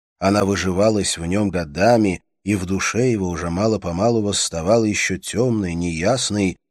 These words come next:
но как-то дивно отрадный образ идеи, воплощенный в новую просветленную форму,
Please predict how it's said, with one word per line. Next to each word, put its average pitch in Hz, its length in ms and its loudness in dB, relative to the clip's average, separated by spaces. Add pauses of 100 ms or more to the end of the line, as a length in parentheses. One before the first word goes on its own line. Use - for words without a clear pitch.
(140)
но 92 140 -2
как-то 107 360 0
дивно 113 560 0
отрадный 104 640 -2
образ 101 480 -2
идеи, 87 680 -4 (220)
воплощенный 85 800 -4
в 76 120 -12
новую 80 420 -4
просветленную 80 800 -6
форму, 90 540 -4